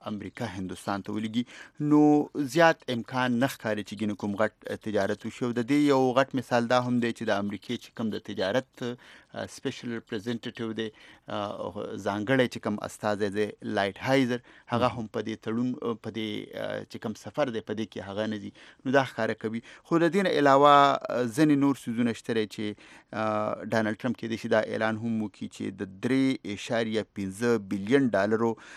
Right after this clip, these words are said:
Speaker 1: یو د هلیکاپټرو د خرڅ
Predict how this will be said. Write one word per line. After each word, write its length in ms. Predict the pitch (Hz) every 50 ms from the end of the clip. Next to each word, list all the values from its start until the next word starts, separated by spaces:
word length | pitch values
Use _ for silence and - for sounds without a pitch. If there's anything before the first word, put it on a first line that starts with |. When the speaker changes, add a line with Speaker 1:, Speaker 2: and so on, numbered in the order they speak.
| - - _ - 110 110 107 104 104 104 104
Speaker 1:
یو 160 | 101 104 104 104 104 104 104 - - - - - _ - - 98 98 50 50 90 90 - - - 113 113 113 110 113
د 20 | 110 110 110 110 107 107 107 - - - _ _ _ _ _ -
هلیکاپټرو 720 | - 123 120 113 - 117 104 101 - - - 165 151 139 127 110
د 80 | 107 98 -
خرڅ 260 | - 170 165 135 -